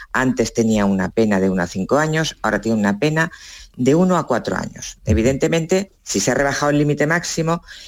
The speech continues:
y hay, mm, conductas que se han sancionado en sentencias con pena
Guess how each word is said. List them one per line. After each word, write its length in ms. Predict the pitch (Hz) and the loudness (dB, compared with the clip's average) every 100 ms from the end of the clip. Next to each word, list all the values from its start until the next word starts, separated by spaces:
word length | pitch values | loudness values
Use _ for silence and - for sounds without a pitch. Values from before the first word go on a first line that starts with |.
| - | -6
y 120 | - 131 | 2 4
hay, 240 | 135 - - | 2 0 -2
mm, 160 | 127 | -2
conductas 720 | 107 120 113 165 - 95 87 - | 0 0 2 0 0 -4 -6 -4
que 160 | 98 | -4
se 140 | - 110 | 0 0
han 120 | 110 | 0
sancionado 720 | 120 107 113 123 151 92 85 _ - | -2 0 0 0 0 -2 -6 _ -8
en 140 | 90 | -6
sentencias 720 | - - 151 156 147 - - - | -4 -2 0 -2 -2 -4 -4 -4
con 220 | - 160 | -4 0
pena 340 | 135 127 92 | 0 2 -2